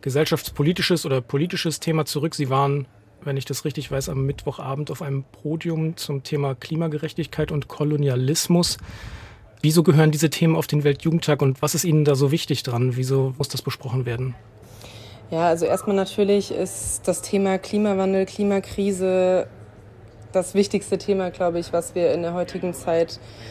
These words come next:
Speaker 2: äh, bearbeiten müssen. Und für mich ist es so, dass viel zu wenig der Kolonialismus mitgedacht wird. Vor allem auch die Perspektive der katholischen Kirche. Da haben wir auch drüber gesprochen am Mittwochabend, dass ja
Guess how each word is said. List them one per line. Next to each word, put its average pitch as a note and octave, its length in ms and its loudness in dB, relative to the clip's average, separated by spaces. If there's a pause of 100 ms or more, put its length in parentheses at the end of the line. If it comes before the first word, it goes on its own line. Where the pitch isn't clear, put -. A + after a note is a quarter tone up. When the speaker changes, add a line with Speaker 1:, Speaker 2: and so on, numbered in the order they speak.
(380)
Speaker 2:
äh, F3 140 0
bearbeiten F#3 720 0
müssen. A3+ 500 2 (840)
Und F#3+ 360 2 (680)
für G3+ 220 2
mich A3+ 180 4
ist A3 140 -2
es - 160 -6
so, G#3 180 4
dass F#3+ 180 2
viel G#3 300 2
zu F#3+ 160 -6
wenig F#3+ 240 0
der F#3 120 0
Kolonialismus F3 760 -2
mitgedacht D#3+ 680 -4
wird. - 360 -6 (400)
Vor - 300 2
allem F#3+ 260 4
auch F3 120 -4
die - 120 -12
Perspektive F3+ 640 -4
der E3+ 120 -10
katholischen F3 540 -4
Kirche. D#3+ 340 -2
Da D#3+ 160 -2
haben F3 180 -4
wir F3 180 0
auch F#3 200 2
drüber F#3+ 300 0
gesprochen F3+ 720 -4 (560)
am F#3 160 -2
Mittwochabend, F#3+ 1000 -2
dass F3 160 -6
ja E3 360 0